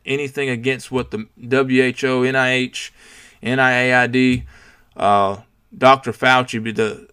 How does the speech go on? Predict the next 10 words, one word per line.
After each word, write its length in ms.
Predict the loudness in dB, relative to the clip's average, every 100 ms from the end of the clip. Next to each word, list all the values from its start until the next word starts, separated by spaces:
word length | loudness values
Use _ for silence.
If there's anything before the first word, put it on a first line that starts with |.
| _
and 140 | -12 -6
his 260 | -4 -4
scientism, 960 | -4 -2 0 0 -2 -4 -4 -6 -10 -14
and 0 | _ _ _ _ _ _ _ _ _ _
if 360 | -4 -2 -2 -4
you 80 | -4
say 260 | 0 0
anything 260 | 0 -4 -4
opposing 600 | -6 2 2 2 -6 -4
that, 340 | 0 0 -2